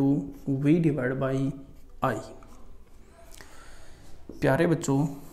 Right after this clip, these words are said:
यहाँ से हमें पता लगता है कि अगर मैं किसी भी एक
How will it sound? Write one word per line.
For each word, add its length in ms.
यहाँ 300
से 160
हमें 280
पता 260
लगता 340
है 240
कि 220
अगर 360
मैं 160
किसी 300
भी 220
एक 480